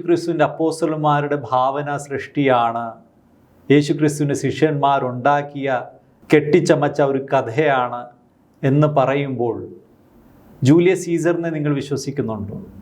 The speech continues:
സോക്രട്ടസ് പ്ലേറ്റോ എന്ന വ്യക്തി ജീവിച്ചിരിപ്പുണ്ടോ? നമ്മൾ ആരെയാ വിശ്വസിക്കേണ്ടത്? ആരെയും വിശ്വസിക്കാൻ കഴിയാത്ത രീതിയിൽ നമ്മുടെ ചരിത്രബോധം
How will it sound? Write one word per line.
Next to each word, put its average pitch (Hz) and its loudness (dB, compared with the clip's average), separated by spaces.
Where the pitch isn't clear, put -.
സോക്രട്ടസ് 165 4
പ്ലേറ്റോ 156 2
എന്ന 147 -2
വ്യക്തി 131 -4
ജീവിച്ചിരിപ്പുണ്ടോ? 127 0
നമ്മൾ 180 4
ആരെയാ 180 0
വിശ്വസിക്കേണ്ടത്? 147 -6
ആരെയും 220 4
വിശ്വസിക്കാൻ 196 2
കഴിയാത്ത 180 4
രീതിയിൽ 160 6
നമ്മുടെ 147 0
ചരിത്രബോധം 156 2